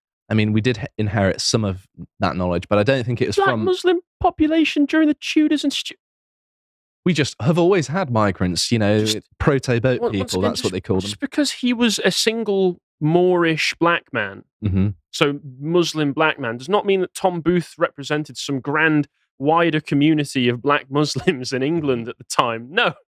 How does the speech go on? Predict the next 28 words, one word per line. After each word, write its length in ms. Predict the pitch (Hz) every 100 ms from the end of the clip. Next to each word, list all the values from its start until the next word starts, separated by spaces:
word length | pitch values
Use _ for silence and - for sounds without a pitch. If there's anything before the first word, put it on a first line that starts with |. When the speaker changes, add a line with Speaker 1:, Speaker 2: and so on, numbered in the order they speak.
| _
Speaker 2:
that's 160 | - -
absolute 420 | 285 - 180 175
rubbish. 520 | 160 196 143 107 - - _ _ _ _
Speaker 1:
It 300 | - - _
goes 200 | - 139
on 140 | 127 120
to, 340 | - 117 107
uh, 180 | 104 95
say, 440 | - 101 98 101
"The 100 | 82
book 220 | 101 156 -
says 320 | 135 123 107
that, 220 | 107 98 _ _ _
um, 140 | 92 92
following 280 | 156 135
the 60 | 113
Second 240 | - 123 117
World 140 | 101
War, 160 | 98 95
Britain 360 | 127 123 131 123
needed 240 | 113 95
help, 320 | - 113 165 -
and 140 | 113
so 140 | 123
the 80 | 104
government 320 | 117 127 113 -
asked, 460 | 117 117 - - _ _ _ _
uh, 260 | 98 95